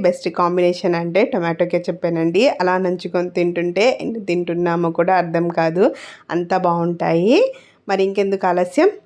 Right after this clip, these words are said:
రెసిపీలోకి అయితే వెళ్ళిపోదామా? ముందుగా ఒక మిక్సింగ్ బౌల్లోకి హాఫ్ కప్ వచ్చేసరికి గోధుమ పిండిని అయితే తీసుకోండి. హాఫ్ కప్ గోధుమ పిండిని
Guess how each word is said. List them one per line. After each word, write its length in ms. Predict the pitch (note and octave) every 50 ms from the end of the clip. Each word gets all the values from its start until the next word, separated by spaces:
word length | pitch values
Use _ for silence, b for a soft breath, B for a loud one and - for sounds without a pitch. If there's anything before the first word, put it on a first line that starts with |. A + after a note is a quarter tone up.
| - -
రెసిపీలోకి 520 | F3+ - - - F3 F3+ G3 F3+ F3 F3+ F3+
అయితే 120 | E3+ E3+ F#3 E3+
వెళ్ళిపోదామా? 600 | E3 F3+ - - E3+ E3+ E3+ E3+ F3 F#3+ A#3+ - C5+ - - _ _ _ _ _ _ _ _ _ _ _ _ _ _ _ _ _ _ _ _ _ _ _ _ _ _ _ _ _ _ _ _ _ _ _ _ _ _ - A3+
ముందుగా 260 | G#3+ G#3+ G#3+ A3 A3+ A3 G#3 F#3+
ఒక 140 | G3+ G3 F#3+ F#3+
మిక్సింగ్ 400 | F#3 - - G3 F#3+ G3 G3 F#3+
బౌల్లోకి 520 | F#3 F3+ F3+ F3+ F3+ F3 F3 - A#3 D4 A4 C5+ C5+ C5+ B B B B B B _ -
హాఫ్ 260 | A3+ G3 F#3 F#3 F#3 - -
కప్ 180 | F3+ F#3 - F#3+ F#3
వచ్చేసరికి 520 | F#3 F#3 F3+ - - F3 E3+ - A3 D4+ G#4+ G#4 C#4+ G3
గోధుమ 260 | F#3 F3 F#3 F#3 F#3+ F3+
పిండిని 240 | F#3 F3 F#3+ F3+ F3+ F3
అయితే 120 | F3 E3+ E3+ F3+
తీసుకోండి. 540 | F3 F3 - - - E3+ E3+ E3+ E3+ F#3+ B3+ F#4 A#4+ A#4 - _ _ _ _ _ _ _ _ _ _ _ _ _ _ _ _ _ _ _ _ _ _ _ _ _ _ _ _ _ _ _ _ _ _ _ -
హాఫ్ 200 | G3 F#3+ F#3 -
కప్ 180 | - F#3+ F#3+ - G#3
గోధుమ 280 | G3+ G3 F#3+ F#3+ F#3+ F#3+ F#3
పిండిని 320 | F#3+ F3 F3+ F3 F#3 A#3